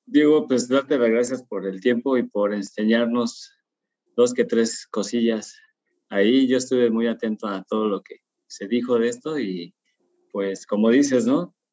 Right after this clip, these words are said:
Reflexionar lo que consumimos, reflexionar lo que hacemos y creo que con eso nos quedamos ahora y, pues, aprendimos mucho, ¿no? Entonces, gracias por andar acá, en otro,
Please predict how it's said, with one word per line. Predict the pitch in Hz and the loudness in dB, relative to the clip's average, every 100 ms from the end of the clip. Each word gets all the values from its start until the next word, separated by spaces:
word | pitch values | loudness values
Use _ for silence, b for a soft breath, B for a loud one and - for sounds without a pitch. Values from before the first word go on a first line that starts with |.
| _ _ _ _ - | _ _ _ _ -16
Reflexionar | 107 110 - 113 117 120 | -8 -6 -2 0 2 0
lo | 120 110 | -2 -4
que | 101 | -6
consumimos, | 101 101 117 131 131 127 104 | -8 0 4 6 4 2 -2
reflexionar | - 107 - 107 110 | -6 -8 -4 -2 0
lo | 110 | -2
que | - 95 | -4 -6
hacemos | - 117 127 127 | -2 -2 -2 -4
y | 98 98 - _ _ _ _ _ _ | -6 -8 -10 _ _ _ _ _ _
creo | 110 107 | -10 -6
que | 107 101 - | -4 -6 -2
con | 107 110 | 0 0
eso | 120 | 2
nos | 113 - | 0 -2
quedamos | 104 104 110 107 - | -4 -2 -2 -4 -6
ahora | 98 101 113 139 _ _ _ _ _ _ _ | -6 -4 -4 -6 _ _ _ _ _ _ _
y, | 101 98 95 98 95 95 - | -6 -2 -2 -2 -4 -8 -14
pues, | - 98 104 | -8 -8 -8
aprendimos | 95 101 107 110 104 | -4 -2 0 0 0
mucho, | 104 104 104 | -2 -2 -4
¿no? | 98 143 - _ _ _ _ _ | -6 -6 -12 _ _ _ _ _
Entonces, | - 98 - 98 107 | -8 -8 -6 -8 -2
gracias | 117 117 117 | -2 0 -2
por | 104 | 0
andar | 104 117 | 2 2
acá, | 123 127 160 175 - _ _ _ - | 2 0 0 -2 -8 _ _ _ -4
en | 110 | 0
otro, | 117 120 120 107 95 95 | 0 2 0 0 -4 -10